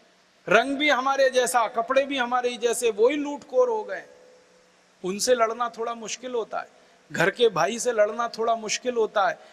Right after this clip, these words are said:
बाहर के दुश्मन से लड़ना आसान होता है। इसलिए लड़ाई तो कोई बड़ी होगी अब इस दिन। उस बड़ी लड़ाई की तैयारी का ही काम हम कर रहे हैं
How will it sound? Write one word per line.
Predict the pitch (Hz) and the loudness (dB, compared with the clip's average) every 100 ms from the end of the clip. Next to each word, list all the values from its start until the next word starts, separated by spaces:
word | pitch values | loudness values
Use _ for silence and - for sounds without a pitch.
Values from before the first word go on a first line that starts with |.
| - 151 | -6 4
बाहर | 170 190 | 4 4
के | 208 214 | 0 0
दुश्मन | 196 190 220 233 | 0 -2 -4 -6
से | 226 | -2
लड़ना | 220 214 220 | 0 0 -2
आसान | 220 202 226 226 | -4 -4 -6 -10
होता | 214 170 139 | -12 -18 -20
है। | _ _ _ _ _ _ _ _ _ _ _ _ _ _ _ | _ _ _ _ _ _ _ _ _ _ _ _ _ _ _
इसलिए | 185 170 226 226 | -2 0 2 4
लड़ाई | 208 202 220 | 4 2 0
तो | 233 | -4
कोई | 226 220 | -2 -2
बड़ी | 214 208 233 | -2 -6 -6
होगी | 196 156 135 | -8 -10 -12
अब | 135 131 | -18 -18
इस | 139 - | -14 -14
दिन। | _ _ _ _ _ - | _ _ _ _ _ -2
उस | 233 220 | -2 0
बड़ी | 175 185 247 262 | 2 2 4 0
लड़ाई | 220 208 214 | 2 2 0
की | 214 233 226 | -4 -12 -12
तैयारी | - 196 180 185 190 233 | -4 -4 0 0 0 -4
का | - 226 | -4 -2
ही | 180 208 | -4 -8
काम | 196 180 190 | -8 -8 -10
हम | 170 185 | -16 -16
कर | 170 165 | -10 -10
रहे | 170 170 170 | -10 -12 -12
हैं | 151 147 | -14 -18